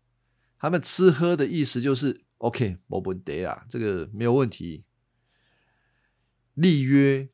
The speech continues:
就是要开开心心的。嗯，他们一起吃喝，第二天一早起来就发誓立约，以撒就把他们送回去，友善的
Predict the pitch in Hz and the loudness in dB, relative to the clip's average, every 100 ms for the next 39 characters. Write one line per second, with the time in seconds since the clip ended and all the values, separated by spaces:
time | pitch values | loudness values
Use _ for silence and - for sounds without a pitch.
0 | _ - 151 120 110 - 127 123 107 - | _ 2 4 4 0 -4 0 0 -2 -4
1 | 113 107 107 107 107 101 - 98 95 85 | -6 -4 -4 -4 -8 -8 -10 -10 -10 -14
2 | - _ _ _ _ _ _ _ _ _ | -16 _ _ _ _ _ _ _ _ _
3 | _ - 98 92 90 92 92 98 98 _ | _ -10 -6 -4 -6 -6 -8 -12 -18 _
4 | _ _ _ - 135 131 113 - 123 120 | _ _ _ -4 -2 -2 -4 -4 -2 -2
5 | 117 113 - 196 190 156 - 135 131 127 | -2 -4 -2 4 6 6 2 -2 -4 -2
6 | 131 110 - - 85 92 120 90 104 95 | -2 -2 -6 -8 -8 -6 -6 -4 -2 -2
7 | - 101 - - 113 98 95 92 76 _ | -2 -8 -10 -10 -8 -6 -4 -6 -8 _
8 | _ _ - 90 113 101 101 80 98 85 | _ _ -14 -6 -4 -2 -4 -6 -8 -10
9 | - 104 87 80 110 - _ - 113 113 | -8 -8 -8 -8 -8 -8 _ -8 0 0
10 | 92 - 156 113 95 82 | 0 0 0 0 -4 -10